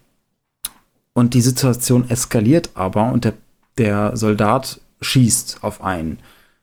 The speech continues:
ähm, und trifft die Tochter und dann ist quasi, kriegt, realisiert der Vater das überhaupt, dass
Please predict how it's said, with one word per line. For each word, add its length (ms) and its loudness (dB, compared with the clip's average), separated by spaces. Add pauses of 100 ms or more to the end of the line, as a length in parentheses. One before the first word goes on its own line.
(220)
ähm, 320 0
und 260 -4 (200)
trifft 520 -4
die 80 4
Tochter 600 -2
und 360 0
dann 420 6 (1160)
ist 340 0
quasi, 760 4 (800)
kriegt, 460 -8 (640)
realisiert 800 2
der 100 0
Vater 420 -4
das 220 -6
überhaupt, 300 -4
dass 160 -10